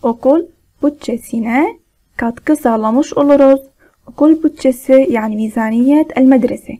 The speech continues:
شو يعني ميزانية المدرسة؟ لنفترض إنه مدرستنا عندها ألف ليرة، هي تعرفتها لحتى تدفع فواتير الماء والكهرباء في المدرسة، لنفترض مثال.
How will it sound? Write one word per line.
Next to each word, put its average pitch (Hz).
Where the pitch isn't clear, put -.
شو -
يعني 247
ميزانية 233
المدرسة؟ 226
لنفترض 254
إنه 277
مدرستنا 262
عندها 254
ألف 277
ليرة، 247
هي 269
تعرفتها 247
لحتى 269
تدفع 262
فواتير 240
الماء 233
والكهرباء 226
في 285
المدرسة، 262
لنفترض 294
مثال. 233